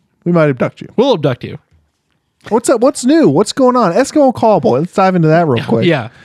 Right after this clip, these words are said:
Speaker 1: L-, they're a lot of fun. They're a band, um, if you like bands that don't take themselves too seriously, uh, and they play, like, a mix of, like, it's,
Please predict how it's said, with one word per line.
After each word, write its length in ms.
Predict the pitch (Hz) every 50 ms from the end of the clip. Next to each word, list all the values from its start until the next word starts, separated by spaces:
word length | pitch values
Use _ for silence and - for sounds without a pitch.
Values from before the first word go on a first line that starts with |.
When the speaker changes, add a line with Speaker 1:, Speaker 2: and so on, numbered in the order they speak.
| - - - - -
Speaker 1:
L-, 200 | - - 160 156
they're 140 | 151 156 156
a 60 | 147
lot 180 | 156 165 175
of 80 | 175 -
fun. 380 | - 180 151 139 131 131 127 127
They're 140 | 135 131
a 40 | 131
band, 460 | 131 143 143 143 143 143 143 139 - - - - - - - -
um, 380 | - 127 127 127 123 120 120 113
if 120 | 107 -
you 120 | 135 127 120
like 420 | 135 135 131 127 - - - - _ _ 127
bands 380 | 120 131 127 127 127 120 -
that 100 | 117 101
don't 180 | - 117 113 -
take 180 | - 117 110 -
themselves 360 | 110 101 - 120 110 101 -
too 120 | - 160
seriously, 760 | - - - 147 147 151 151 143 - 170 160 160 151 147 139 - - - - - - _ -
uh, 220 | - 120 117 113 113
and 60 | 113
they 60 | 113 110
play, 260 | - - 143 143 135
like, 180 | 123 113 -
a 40 | 113
mix 380 | 117 123 127 127 - - - -
of, 140 | 123 104 107
like, 320 | 104 98 95 - - - -
it's, 280 | 110 98 - - -